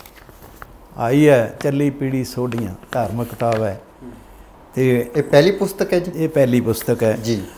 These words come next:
Speaker 1: Otherwise ਮੇਰੀਆਂ, ਅ, ਨਜ਼ਮਾਂ ਧਾਰਮਿਕ ਵੀ ਤੇ ਦੂਸਰੀਆਂ ਵੀ
Speaker 2: ਜੀ।
Speaker 1: ਸਾਰੇ ਗਜ਼ਲਾਂ, ਰਸਾਲਿਆਂ, ਰਸੂਲਿਆਂ 'ਚ ਛਪਦੀਆਂ ਰਹੀਆਂ ਨੇ
Speaker 2: ਬਿਲਕੁਲ।
Speaker 1: ਔਰ ਹੁਣ ਵੀ ਛਪਦੀਆਂ ਨੇ।
Speaker 2: ਜੀ।
Speaker 1: ਤੇ ਕਿਤਾਬ ਮਤਲਬ ਬਣਾਉਣ ਦਾ ਮੂਡ ਤਾਂ ਬਣਿਆ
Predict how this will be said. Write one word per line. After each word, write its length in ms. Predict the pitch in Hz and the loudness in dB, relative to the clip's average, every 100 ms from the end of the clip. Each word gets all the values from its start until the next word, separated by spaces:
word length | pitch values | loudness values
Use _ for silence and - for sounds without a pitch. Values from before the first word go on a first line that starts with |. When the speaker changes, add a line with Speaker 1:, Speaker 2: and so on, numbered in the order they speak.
| - 156 | -4 0
Speaker 1:
Otherwise 480 | 165 175 170 165 160 | 4 6 6 6 4
ਮੇਰੀਆਂ, 460 | 160 156 160 151 | 4 4 4 2
ਅ, 1120 | - - - - - - - - 131 127 127 123 | -2 -12 -20 -20 -20 -20 -20 -18 -8 -4 -2 0
ਨਜ਼ਮਾਂ 520 | 127 135 147 151 135 - - - - | 0 2 2 0 -2 -10 -20 -20 -4
ਧਾਰਮਿਕ 420 | 139 117 139 139 | -2 0 -2 0
ਵੀ 220 | 156 156 151 | 0 0 -2
ਤੇ 60 | 139 | -4
ਦੂਸਰੀਆਂ 500 | 123 127 - 143 135 | -2 -4 -2 -2 0
ਵੀ 180 | 131 123 - - - - | -2 -6 -12 -20 -20 -20
Speaker 2:
ਜੀ। 180 | - - - - - | -20 -20 -20 -20 0
Speaker 1:
ਸਾਰੇ 380 | 143 135 135 120 - - 123 | 2 4 2 -2 -8 -12 -8
ਗਜ਼ਲਾਂ, 400 | 120 127 127 131 | -4 -2 0 0
ਰਸਾਲਿਆਂ, 460 | 117 131 123 127 120 | -2 -2 -2 0 -2
ਰਸੂਲਿਆਂ 340 | 107 123 123 | -4 -4 -4
'ਚ 80 | 120 | -6
ਛਪਦੀਆਂ 460 | - 104 85 107 92 | -6 -6 -2 -2 0
ਰਹੀਆਂ 240 | 107 120 | -2 0
ਨੇ 140 | 110 101 - | -2 -6 -14
Speaker 2:
ਬਿਲਕੁਲ। 360 | - - - | -18 -12 -2
Speaker 1:
ਔਰ 60 | 123 | 0
ਹੁਣ 200 | 113 123 | 2 4
ਵੀ 120 | 135 | 4
ਛਪਦੀਆਂ 500 | - 127 113 131 143 | 4 2 4 4 4
ਨੇ। 120 | 127 107 - - | 2 -4 -14 -18
Speaker 2:
ਜੀ। 100 | - - - - | -18 -18 -20 -4
Speaker 1:
ਤੇ 100 | 151 | 0
ਕਿਤਾਬ 460 | 156 151 151 165 165 | 2 6 8 8 4
ਮਤਲਬ 360 | 160 160 160 | 0 2 0
ਬਣਾਉਣ 320 | 143 139 135 | 2 2 4
ਦਾ 120 | 143 139 | 4 2
ਮੂਡ 260 | 135 131 | 0 -4
ਤਾਂ 220 | - 135 | 0 2
ਬਣਿਆ 360 | 135 135 135 | 2 2 0